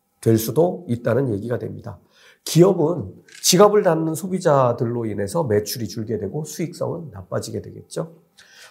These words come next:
지금부터는, 지금부터는 과연 제롬 파월 의장의 말대로 미국 경제가 계속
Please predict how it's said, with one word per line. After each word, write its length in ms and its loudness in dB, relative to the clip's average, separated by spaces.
지금부터는, 760 2
지금부터는 800 2
과연 680 4
제롬 360 4
파월 280 0
의장의 340 0
말대로 560 -2
미국 300 -8
경제가 400 -4
계속 580 0